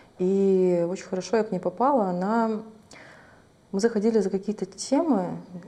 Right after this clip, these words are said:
на которые я не могла, э, вербально дать ответ.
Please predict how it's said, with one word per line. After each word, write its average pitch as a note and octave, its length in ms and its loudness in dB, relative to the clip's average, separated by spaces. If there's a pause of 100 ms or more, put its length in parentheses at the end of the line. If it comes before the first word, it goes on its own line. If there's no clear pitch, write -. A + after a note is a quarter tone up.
на F3+ 140 -4
которые A3 440 2
я G3 120 2
не G3+ 120 2
могла, F#3 840 0 (180)
э, F3 40 -12 (420)
вербально F3 840 0 (100)
дать F3+ 220 2
ответ. E3 480 -6